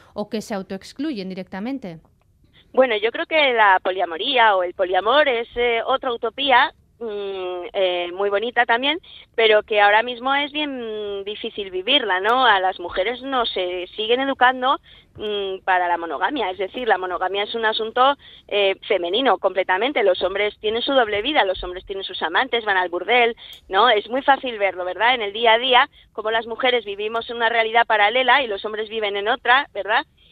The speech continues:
Speaker 1: Mm.
Speaker 2: Y cómo, mm, bueno, pues sin darnos cuenta, eh, nos educan desde pequeñitas para que creamos que solo se puede amar a una persona y que el amor verdadero es exclusivo y para toda la vida. Sin embargo, la propuesta de hoy en día de vivir varias relaciones simultáneas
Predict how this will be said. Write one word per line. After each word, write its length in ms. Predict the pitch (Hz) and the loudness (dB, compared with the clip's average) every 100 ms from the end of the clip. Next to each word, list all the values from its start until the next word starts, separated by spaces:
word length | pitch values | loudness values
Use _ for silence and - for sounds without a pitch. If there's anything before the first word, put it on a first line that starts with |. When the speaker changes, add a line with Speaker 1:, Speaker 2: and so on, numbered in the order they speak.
| - | -16
Speaker 1:
Mm. 120 | 208 | -12
Speaker 2:
Y 60 | 214 | 0
cómo, 580 | 233 233 247 240 226 | 2 4 2 4 4
mm, 300 | 208 196 185 180 _ _ | 2 -6 -10 -12 _ _
bueno, 200 | 208 220 | -4 -2
pues 160 | 214 - | -2 -4
sin 140 | 196 | 0
darnos 280 | 196 220 220 | 0 0 -2
cuenta, 480 | 247 254 262 269 277 | -2 2 4 4 2
eh, 400 | 214 202 190 180 | -2 -4 -4 -6
nos 180 | 185 165 | -10 -8
educan 440 | 175 175 185 196 196 | -8 -6 -2 -2 -2
desde 240 | 196 202 | -6 -4
pequeñitas 440 | 196 190 196 202 226 | -4 -6 -4 -4 -2
para 160 | 202 | -2
que 140 | 190 185 | 0 -4
creamos 360 | 185 190 196 | 0 0 0
que 100 | - 202 | -6 -4
solo 220 | 208 196 | 0 0
se 120 | 202 | 0
puede 220 | - 202 | 2 4
amar 220 | 196 196 | 4 2
a 60 | 196 | 0
una 140 | 196 | -2
persona 520 | 190 190 - 208 240 311 - - - | -2 -4 -2 2 2 2 -2 -20 -16
y 100 | 196 | -4
que 80 | 196 | -2
el 60 | |
amor 200 | 185 190 | 0 -2
verdadero 440 | 196 190 185 190 202 | -4 0 2 2 0
es 140 | 208 | -2
exclusivo 440 | 196 - 196 - 220 | -10 -8 -6 0 0
y 80 | |
para 240 | 240 196 196 | 2 2 2
toda 220 | 196 185 | 2 2
la 140 | 180 | 2
vida. 260 | 175 170 151 - - - | 0 -4 -6 -10 -20 -8
Sin 120 | 247 | 0
embargo, 380 | 233 240 262 226 | 2 4 4 4
la 120 | 208 | 0
propuesta 460 | 190 196 240 - 269 | -2 -4 -4 0 2
de 80 | 269 | 2
hoy 80 | 269 | 0
en 120 | 269 | -2
día 260 | 285 254 | 2 2
de 100 | 208 | 2
vivir 280 | 202 208 262 | -2 -4 -2
varias 240 | 262 262 262 | 0 2 0
relaciones 400 | 262 262 269 262 | -2 -4 -6 -10
simultáneas 640 | 269 262 233 285 269 262 | -8 -8 0 2 2 -4